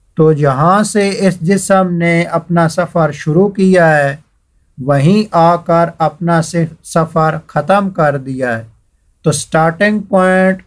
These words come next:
और end वाले point के दरमियान अगर direct फासला निकाला जाए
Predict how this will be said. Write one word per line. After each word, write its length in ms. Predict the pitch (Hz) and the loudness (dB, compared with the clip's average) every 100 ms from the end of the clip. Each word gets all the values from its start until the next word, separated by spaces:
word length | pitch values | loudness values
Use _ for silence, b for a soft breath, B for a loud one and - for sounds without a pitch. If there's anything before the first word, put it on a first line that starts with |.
| - | -2
और 380 | 151 156 160 - | 0 2 0 -4
end 240 | 175 190 196 | -2 0 2
वाले 360 | 190 175 175 | 0 2 0
point 560 | 170 - 165 170 175 165 | 0 0 2 2 0 0
के 120 | 165 | -2
दरमियान 680 | 147 156 151 160 165 165 165 - | 0 -2 -2 -2 2 2 0 -4
अगर 400 | 156 147 160 160 - _ | -4 0 0 0 -6 _
direct 440 | 147 151 165 202 202 _ - | -4 0 2 2 -2 _ -4
फासला 420 | 170 165 165 156 | -2 -2 -2 0
निकाला 520 | 147 143 135 135 135 | -2 -2 0 0 0
जाए 320 | 120 107 101 | -2 -8 -12